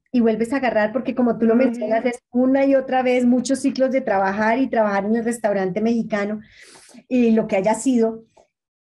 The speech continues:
Speaker 1: ¿Hubo algún momento en el que dudaste y dijiste, "Ya no más, no puedo"? Y si lo hubo, ¿qué te hizo que no desistiera? O sea, que no desistiera, sino que dijeras, "No, ¿cómo que no? Si tienes que seguir".
Speaker 2: Sí,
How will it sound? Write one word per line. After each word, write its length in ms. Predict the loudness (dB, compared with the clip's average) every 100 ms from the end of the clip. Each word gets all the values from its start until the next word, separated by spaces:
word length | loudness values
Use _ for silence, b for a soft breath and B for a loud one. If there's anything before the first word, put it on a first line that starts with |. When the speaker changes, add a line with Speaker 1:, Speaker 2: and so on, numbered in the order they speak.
| _ _
Speaker 1:
¿Hubo 300 | 2 2 4
algún 340 | 2 2 2
momento 520 | 4 4 4 2 0 0
en 100 | 0
el 140 | -2
que 180 | -2 0
dudaste 640 | 0 -2 -2 -2 -4 -2
y 60 | 0
dijiste, 800 | -2 -6 -10 -6 -4 -4 -6 -14 _ _ _ -10
"Ya 240 | -4 -2
no 120 | 0
más, 340 | -2 -4 -12 _
no 200 | -10 -8
puedo"? 340 | -2 -2 -2 -8 -16 _ _ _ 0
Y 140 | 2
si 160 | 4 2
lo 160 | 4
hubo, 560 | 2 2 2 0 -2 _ _ _ _ _ -2
¿qué 200 | 0 2
te 240 | 2 0
hizo 460 | 2 0 0 -2 0
que 380 | 0 0 -2 -10 -6
no 280 | 2 4
desistiera? 640 | 4 2 -2 -2 0 2 0
O 40 |
sea, 320 | 0 -2 -4
que 140 | -6 0
no 100 | 2
desistiera, 480 | 2 2 0 2 2
sino 220 | 0 -2
que 260 | -2 -4 B B
dijeras, 260 | 0 2 4
"No, 140 | 2
¿cómo 200 | 0 -2
que 120 | 0
no? 140 | 0 0
Si 120 | -2
tienes 260 | -4 -4 -4
que 80 |
seguir". 380 | -4 -2 -2 -4 -8 _ _ _ _ _ _ _ _
Speaker 2:
Sí, 380 | -10 -4 -4 -4